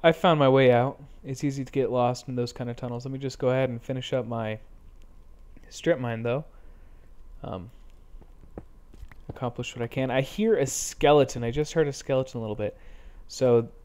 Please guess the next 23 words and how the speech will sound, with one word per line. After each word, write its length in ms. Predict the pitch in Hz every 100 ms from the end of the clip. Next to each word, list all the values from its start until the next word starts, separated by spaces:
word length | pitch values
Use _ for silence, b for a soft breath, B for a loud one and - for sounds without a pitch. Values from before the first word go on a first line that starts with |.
| - -
hopefully 460 | 139 143 - 139 123
he 120 | 127
won't 220 | 127 123
be 100 | 127
a 60 | 113
bother 440 | - 113 117 117
to 260 | 113 - 117
us, 200 | 123 147
but 280 | - 127 123
if 160 | 135
he 180 | - 135
is, 260 | 135 156 151
then 100 | 135
we, 100 | 131
it 540 | - - - - -
won't 160 | 135 131
be 100 | 139
too 200 | - 143
hard 280 | 135 131 131
to 100 | 135
just 260 | 139 - - -
end 200 | 127 131
him. 340 | 131 120 131